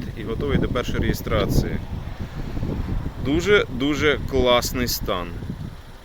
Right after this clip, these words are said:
Ну, просто неможливо було пройти і не купити цей автомобіль. Чому?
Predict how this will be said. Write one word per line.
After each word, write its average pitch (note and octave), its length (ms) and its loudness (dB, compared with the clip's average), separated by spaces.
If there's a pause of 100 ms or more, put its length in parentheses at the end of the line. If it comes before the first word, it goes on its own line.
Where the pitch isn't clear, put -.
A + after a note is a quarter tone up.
(320)
Ну, E3+ 280 2 (760)
просто D#3+ 460 2
неможливо E3 520 4
було C3 240 2
пройти D#3 640 4 (160)
і C#3+ 100 4
не C3+ 540 4
купити C3 580 0
цей A2 480 -2
автомобіль. G#2+ 580 -4 (160)
Чому? G#3 480 -2